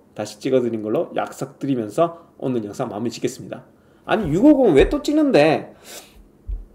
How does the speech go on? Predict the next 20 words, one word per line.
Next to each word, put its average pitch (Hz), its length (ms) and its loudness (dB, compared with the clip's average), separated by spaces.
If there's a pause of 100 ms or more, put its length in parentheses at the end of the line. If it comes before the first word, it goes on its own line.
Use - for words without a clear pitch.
(640)
새로 208 320 0
나올 127 640 4
엑스 175 360 -2
팔칠공 190 920 -2 (800)
칩셋이, 127 540 -6 (580)
팔칠공 160 340 -8
맞나? 120 400 -10 (400)
별로 160 180 4
안 - 100 6
좋다고 127 240 -6
합니다. 143 380 -2 (880)
<laughs> - 400 2 (500)
그 143 840 8 (560)
유에스비 233 400 4
속도를 196 300 4
올린다고 110 720 2
칩셋 214 500 2
대여포 131 340 0
좀 110 120 -8
깎아먹었더라고요. 131 920 -6